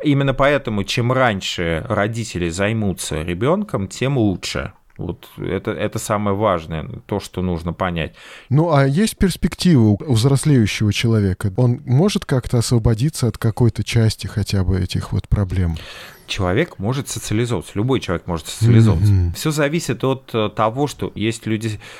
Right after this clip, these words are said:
Speaker 1: говорящие и не говорящие.
Speaker 2: Мгм.
Speaker 1: Есть люди с аутизмом, которые не говорят, они производят какие-то звуки, да, но, но не говорят. Конечно, это сложно. Но и это корректируется, да. Человек с аутизмом, который может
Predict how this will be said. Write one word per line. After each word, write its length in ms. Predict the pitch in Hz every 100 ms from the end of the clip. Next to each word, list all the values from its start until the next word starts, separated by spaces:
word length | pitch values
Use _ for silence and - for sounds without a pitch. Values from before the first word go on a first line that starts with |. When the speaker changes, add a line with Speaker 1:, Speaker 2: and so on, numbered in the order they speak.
| -
Speaker 1:
говорящие 580 | 104 104 107 135 -
и 40 | 107
не 80 | 110
говорящие. 800 | 117 135 120 85 - - - - - - - -
Speaker 2:
Мгм. 220 | 120 101
Speaker 1:
Есть 280 | 101 101 -
люди 220 | 135 123
с 120 | 120
аутизмом, 420 | - - 160 156
которые 280 | 120 110 123
не 120 | 120
говорят, 520 | 113 120 117 87 80 -
они 140 | 82
производят 420 | 82 90 101 143
какие-то 380 | - 98 95 95
звуки, 460 | 90 101 92 80 -
да, 340 | 90 95 104 95
но, 240 | 98 101
но 300 | 113 101 98
не 100 | 107
говорят. 360 | 107 101 90 80
Конечно, 260 | 92 104 165
это 160 | 165
сложно. 720 | 139 113 98 82 82 85 - - - - - -
Но 160 | 107 117
и 180 | 135 147
это 220 | 190 165
корректируется, 960 | - 104 92 - 85 - - - -
да. 340 | 98 98 104 95 - 98 98 -
Человек 220 | - 101
с 60 | -
аутизмом, 460 | 104 104 101 95 90
который 280 | 98 104
может 380 | 104 101 95 90